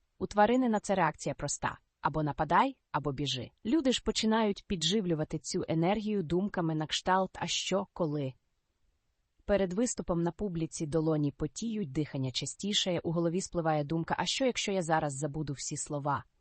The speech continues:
Дорогою на роботу ви потрапили в пробку, і ось уже в голові крутяться питання «а що, якщо я запізнюся?», «що, якщо про це дізнається начальник?», «що, якщо мене за це звільнять?». Такі питання спливають самі собою,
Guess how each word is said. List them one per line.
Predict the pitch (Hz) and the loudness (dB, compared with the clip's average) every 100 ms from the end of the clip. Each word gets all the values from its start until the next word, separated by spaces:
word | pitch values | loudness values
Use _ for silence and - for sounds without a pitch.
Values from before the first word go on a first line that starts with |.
| _ _ _ _ _ _ - | _ _ _ _ _ _ -2
Дорогою | 180 240 247 320 | 2 4 4 4
на | 233 170 | 4 4
роботу | 156 156 233 220 | 2 0 0 0
ви | 180 | -2
потрапили | - - 151 - 143 | -2 0 0 0 -4
в | 143 - - | -6 -10 -12
пробку, | - 123 - - | -6 -6 -8 -16
і | - 156 | -6 0
ось | 214 262 - | 2 0 -2
уже | 170 165 | -2 -2
в | |
голові | 151 151 143 226 | 0 -2 -2 -4
крутяться | - 143 139 - 143 | -4 -6 -6 -8 -8
питання | - 143 123 117 - | -6 -4 -4 -6 -8
«а | 151 | -6
що, | - 247 | -4 -2
якщо | 254 214 - 202 | -2 -2 -4 -2
я | 190 175 | 0 -2
запізнюся?», | 160 175 156 123 120 - - - | -2 -4 -6 -8 -8 -12 -12 -12
«що, | - - | -10 -4
якщо | 254 - | -2 -2
про | 220 175 | -4 -6
це | - | -4
дізнається | 165 156 151 160 156 - 151 | -4 -4 -2 -2 -2 -4 -4
начальник?», | 151 - 156 120 - - - - | -4 -2 -2 -4 -12 -16 -20 -10
«що, | - - | -6 -2
якщо | 320 269 - 240 233 | -2 0 0 0 2
мене | 180 175 175 | 2 2 2
за | 156 | 0
це | 151 160 | -4 -4
звільнять?». | 143 143 151 127 107 110 - _ - | -4 -2 -2 -2 -6 -12 -18 _ -10
Такі | 196 254 | -6 -2
питання | - - 196 196 165 | -4 2 2 2 -2
спливають | - 190 185 185 190 180 | -6 -4 2 4 2 0
самі | - 170 170 | -2 0 0
собою, | - 180 214 170 131 | -2 -2 0 0 -2